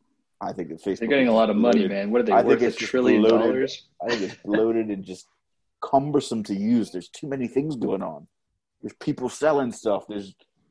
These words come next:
Speaker 1: large groups that, you know, constantly post, and it's, it's to the point now where I struggle to, I used to, one of my biggest things for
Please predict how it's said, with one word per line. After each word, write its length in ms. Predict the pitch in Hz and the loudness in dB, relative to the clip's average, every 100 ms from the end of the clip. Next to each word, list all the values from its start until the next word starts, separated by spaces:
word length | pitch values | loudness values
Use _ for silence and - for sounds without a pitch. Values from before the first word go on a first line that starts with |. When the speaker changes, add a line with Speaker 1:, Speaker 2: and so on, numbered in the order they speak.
| _ | _
Speaker 1:
large 480 | 127 147 143 127 104 | 0 4 4 2 -2
groups 460 | 131 147 120 - | -2 -2 -4 -10
that, 180 | - 104 - | -6 -6 -8
you 160 | 107 123 | -10 -8
know, 180 | 101 - | -8 -10
constantly 480 | - 131 131 95 117 | -6 -6 -6 -10 -10
post, 540 | 113 143 135 117 - | -4 2 2 2 -4
and 80 | 101 | -10
it's, 120 | 95 107 110 - _ _ _ _ _ | -10 -8 -10 -10 _ _ _ _ _
it's 340 | - 151 151 - | -6 -4 -6 -8
to 100 | - | 2
the 60 | 170 | 2
point 280 | 160 185 180 | 4 2 2
now 240 | 156 208 | 4 4
where 400 | 190 120 107 104 - _ _ _ _ _ _ _ _ _ - | 6 6 4 2 -6 _ _ _ _ _ _ _ _ _ -2
I 80 | 131 | 0
struggle 500 | - 139 143 143 147 | -2 2 4 4 2
to, 540 | - 131 120 117 113 - | 2 2 2 2 -2 -2
I 100 | 113 | 2
used 240 | 147 156 - | 2 0 0
to, 80 | 110 | -2
one 240 | 98 143 | 2 2
of 60 | 151 | 2
my 100 | 113 | 2
biggest 320 | 131 139 139 | 2 0 0
things 180 | 117 | -2
for 40 | - | -2